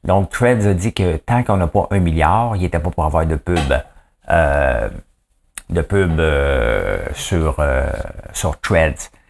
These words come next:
Et si il veut limiter les journaux qui vont chercher une place pour parler, là,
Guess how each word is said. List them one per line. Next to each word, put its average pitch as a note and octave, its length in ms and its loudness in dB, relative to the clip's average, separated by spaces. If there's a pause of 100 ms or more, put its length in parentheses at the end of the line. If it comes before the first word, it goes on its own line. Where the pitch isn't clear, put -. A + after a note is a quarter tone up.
(280)
Et F#2+ 220 2
si - 480 0
il G#2 80 -2
veut F2 160 0
limiter F#2 380 0
les F2+ 120 0
journaux G2 480 -2
qui - 140 -6
vont E2 140 0
chercher A#2+ 320 -2
une B2+ 80 2
place G3 240 0
pour - 180 -2
parler, F#2 400 0
là, A1 180 -6